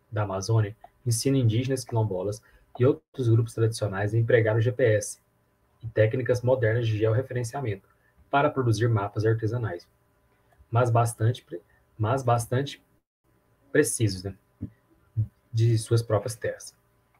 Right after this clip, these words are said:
A existência de um projeto, como apresentado no texto, indica a importância da cartografia como elemento promotor da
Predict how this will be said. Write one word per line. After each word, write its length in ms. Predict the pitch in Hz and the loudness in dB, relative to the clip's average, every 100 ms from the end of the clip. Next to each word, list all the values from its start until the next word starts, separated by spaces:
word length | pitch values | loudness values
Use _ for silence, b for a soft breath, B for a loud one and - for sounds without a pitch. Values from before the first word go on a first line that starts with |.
| _ _ _ _ _ _ _ _ _ | _ _ _ _ _ _ _ _ _
A 80 | 139 | 2
existência 480 | 175 190 180 180 117 | 2 2 -4 -4 -2
de 60 | 117 | -2
um 80 | |
projeto, 500 | 107 92 104 104 - - | 0 -2 0 0 -2 -4
como 180 | 110 | -4
apresentado 580 | 95 110 92 87 113 101 | 0 -2 -2 -2 -2 -2
no 60 | - | -6
texto, 400 | - 92 - 117 | -8 -8 -6 0
indica 480 | 113 113 127 117 104 | 2 2 -2 -2 -2
a 20 | |
importância 560 | 113 104 107 160 143 | 0 -2 0 -2 0
da 60 | 117 | 0
cartografia 720 | 110 104 98 92 - 107 98 | 0 -2 -4 -8 -8 -6 -6
como 320 | - 123 120 | -2 0 2
elemento 400 | 110 104 104 139 _ - - | 0 0 -2 -4 _ -20 -8
promotor 520 | 110 104 104 113 104 | -2 0 0 0 2
da 180 | 110 - | 2 -2